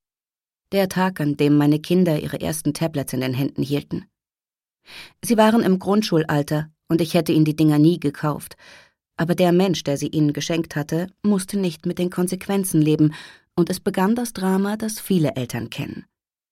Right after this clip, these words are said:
Streit um Spielzeiten, heimliches Spielen, es gab Wutanfälle und Tränen, idiotische Strafandrohungen und emotionale Versöhnungen, und zwar täglich.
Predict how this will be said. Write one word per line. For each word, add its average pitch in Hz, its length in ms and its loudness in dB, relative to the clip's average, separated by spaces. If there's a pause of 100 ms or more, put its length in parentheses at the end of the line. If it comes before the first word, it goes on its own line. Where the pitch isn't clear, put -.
(380)
Streit 156 500 0
um - 120 -4
Spielzeiten, 156 1000 0 (260)
heimliches 170 520 2
Spielen, 170 580 2 (300)
es - 140 -8
gab 147 200 -4
Wutanfälle 160 800 2
und 143 160 -6
Tränen, 165 600 4 (260)
idiotische 180 800 0
Strafandrohungen 170 1300 2
und 165 280 -2
emotionale 165 680 2
Versöhnungen, 143 680 4 (500)
und - 200 4
zwar - 200 -8
täglich. - 600 -14